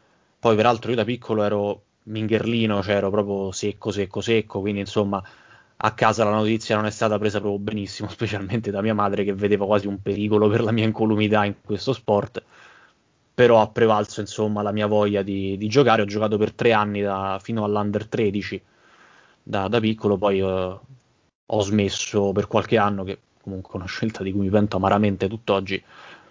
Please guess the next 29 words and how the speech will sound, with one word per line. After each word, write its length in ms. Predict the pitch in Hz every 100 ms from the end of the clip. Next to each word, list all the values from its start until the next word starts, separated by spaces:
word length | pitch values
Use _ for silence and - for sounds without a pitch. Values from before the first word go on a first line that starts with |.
| _
perché 240 | - - 98
se 80 |
avessi 260 | 101 98 104
continuato 560 | 104 101 110 98 95 92
sicuramente 760 | 98 98 98 98 95 95 - _ _
avrei 220 | - 110
raggiunto 420 | 107 104 107 101 107
anche 300 | 101 92 104
livelli 760 | 101 98 98 98 95 95 95
più 160 | - 104
alti. 360 | - - -
Però 180 | 113 104
ecco, 220 | 101 -
nasce 340 | 107 107 - 104
così, 240 | 107 107
insomma, 320 | 92 - 95
fin 200 | 95 104
da 100 | 101
piccolo 560 | 95 98 - 95 90 90 _ _ _ _ -
ho 80 | 104
sempre 380 | - 98 101
a-, 260 | 95 95 95
amato 400 | 110 104 101 98
questo 220 | 98 -
sport, 420 | 104 - 104 - 110
sia 220 | - 110
guardarlo 800 | 104 101 104 110 107 110 107 107
che 280 | - 98 92
giocarlo. 540 | 98 90 - -